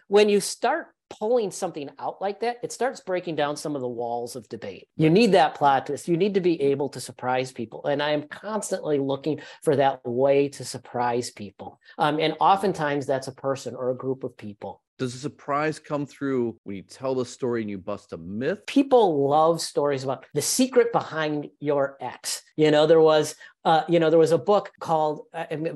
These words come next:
Speaker 1: many years ago called The Pencil. Here's about a
Speaker 2: Mm-hmm.
Speaker 1: book called The Pencil. Well, you know what?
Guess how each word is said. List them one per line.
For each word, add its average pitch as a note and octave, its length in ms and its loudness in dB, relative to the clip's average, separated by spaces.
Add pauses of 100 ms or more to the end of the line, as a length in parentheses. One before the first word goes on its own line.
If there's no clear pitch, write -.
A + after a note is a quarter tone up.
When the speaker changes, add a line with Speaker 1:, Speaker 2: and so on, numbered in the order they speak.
Speaker 1:
many F3+ 220 2
years E3+ 240 4
ago C#3 180 2
called C3 300 -2
The - 80 -10
Pencil. - 580 -8
Here's C#4 180 -4
about G#3 200 0
a F3 40 0
Speaker 2:
Mm-hmm. F3+ 60 -4
Speaker 1:
book G3 200 -6
called E3 160 -4
The D#3 40 -8
Pencil. F#3+ 400 -4
Well, C4 240 2
you E3 80 4
know F3+ 160 0
what? A3 300 -2